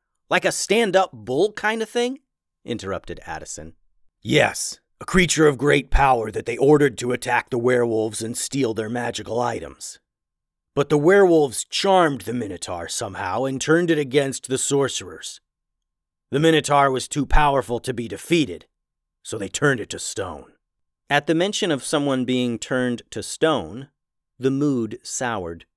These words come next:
Addison and Unica thought of their parents, standing on the island of the seed as statues.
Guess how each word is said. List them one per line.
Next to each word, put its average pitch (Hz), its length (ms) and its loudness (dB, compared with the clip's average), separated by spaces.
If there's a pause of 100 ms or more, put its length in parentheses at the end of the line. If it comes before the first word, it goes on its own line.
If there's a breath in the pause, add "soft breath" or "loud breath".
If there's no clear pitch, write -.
(1000)
Addison 127 440 0
and 117 160 -2
Unica 113 400 -4
thought 107 240 -2
of 101 100 -6
their 104 140 -2
parents, 90 580 -8 (320)
standing 107 560 -6
on 107 160 -4
the 104 140 -4
island 101 420 -4
of 98 140 -8
the 110 80 -14
seed 85 480 -10
as 85 180 -12
statues. - 880 -12